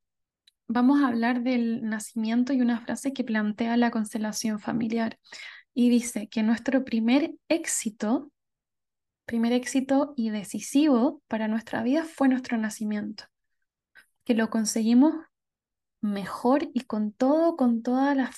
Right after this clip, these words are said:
fuerza para, para venir a la vida. Así que en el nacimiento tuvimos que demostrar por primera vez nuestra capacidad para imponernos.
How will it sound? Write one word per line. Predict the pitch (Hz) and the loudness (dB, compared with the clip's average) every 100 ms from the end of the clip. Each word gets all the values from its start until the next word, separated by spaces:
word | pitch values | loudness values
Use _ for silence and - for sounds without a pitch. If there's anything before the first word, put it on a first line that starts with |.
| - | -6
fuerza | - 269 269 - 220 277 277 - - _ _ _ _ - | -2 -2 -2 -4 -2 -2 -6 -20 -20 _ _ _ _ -4
para, | 226 226 220 214 214 208 208 - _ _ _ _ _ | -2 0 0 -2 -4 -6 -8 -12 _ _ _ _ _
para | 220 220 | 0 2
venir | 214 220 226 | 2 2 2
a | 220 | 2
la | 214 | 0
vida. | 220 220 202 - _ _ _ _ _ _ _ | 0 0 -4 -14 _ _ _ _ _ _ _
Así | 220 - 233 | -6 -2 -2
que | 214 240 | 2 2
en | 226 | 2
el | 220 | 0
nacimiento | 214 226 226 226 262 269 294 | -4 0 2 4 2 2 0
tuvimos | 247 254 262 | 2 2 0
que | - | -4
demostrar | 233 214 - 254 262 | -4 -6 -2 -2 -2
por | 247 | -4
primera | 240 220 247 294 | -2 -2 0 2
vez | 285 440 - - - | 2 0 -4 -8 2
nuestra | 247 240 247 | 2 2 -2
capacidad | 233 220 214 - 247 | -2 -4 -4 -2 -2
para | 254 233 | -2 -2
imponernos. | 220 214 214 233 262 208 202 - - | -2 -4 -2 2 2 2 -6 -16 -20